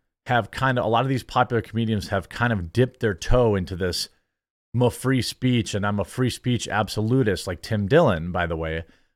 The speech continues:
um, who had no problem copyright striking videos who were critical of him.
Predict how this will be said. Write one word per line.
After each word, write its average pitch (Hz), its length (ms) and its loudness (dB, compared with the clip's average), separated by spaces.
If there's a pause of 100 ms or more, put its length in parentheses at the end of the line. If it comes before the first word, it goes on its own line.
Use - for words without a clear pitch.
(100)
um, 85 200 -4
who 110 140 0
had 92 320 0
no 101 180 0
problem 85 380 -2 (240)
copyright 90 440 -2
striking 85 400 -6
videos 82 320 -4
who 92 100 -10
were 87 80 -8
critical 85 380 -8
of 80 140 -6
him. 82 300 -8